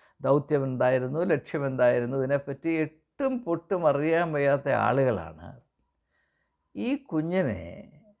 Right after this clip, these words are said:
അവൻ എ ബി സി ഡി അറിയാൻ വയ്യുന്നതിന് മുമ്പ്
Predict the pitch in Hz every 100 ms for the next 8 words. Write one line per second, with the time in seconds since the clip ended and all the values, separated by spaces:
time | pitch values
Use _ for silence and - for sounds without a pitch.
0 | _ _ _ _ _ _ _ _ _ _
1 | _ _ - 165 185 185 170 196 220 220
2 | 220 185 160 135 135 127 123 117 113 110
3 | 104 104 104